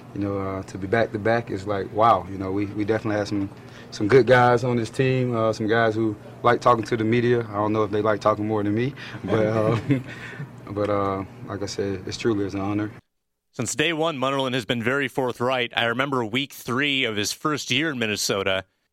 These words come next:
Speaker 2: Captain Munnerlyn got flagged for a very controversial, unnecessary roughness call on Drew Brees in New Orleans. It was Teddy Bridgewater's first game. Captain Munnerlyn was not shy about handling that situation.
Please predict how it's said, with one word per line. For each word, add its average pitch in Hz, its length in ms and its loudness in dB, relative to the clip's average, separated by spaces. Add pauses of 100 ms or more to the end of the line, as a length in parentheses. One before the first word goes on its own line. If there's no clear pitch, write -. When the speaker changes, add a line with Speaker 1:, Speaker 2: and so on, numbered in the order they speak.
Speaker 2:
Captain 147 280 -2
Munnerlyn 131 440 -2
got 113 260 0
flagged 127 760 -2 (580)
for 127 160 0
a 113 60 -2
very 147 380 0
controversial, 139 1160 -2 (220)
unnecessary 196 720 -2
roughness 127 560 -4
call 113 360 0
on 110 180 -2
Drew 131 320 -2
Brees 139 460 -2
in 120 100 -2
New 113 80 0
Orleans. 117 400 -2
It 120 60 -2
was 107 140 -4
Teddy 175 200 -2
Bridgewater's 139 560 -2
first 143 440 -4
game. 107 440 -2 (280)
Captain 180 340 0
Munnerlyn 127 380 0
was 101 140 -2
not 131 260 0
shy 135 280 0
about 107 220 -2
handling 127 440 0
that 117 180 0
situation. 117 800 -2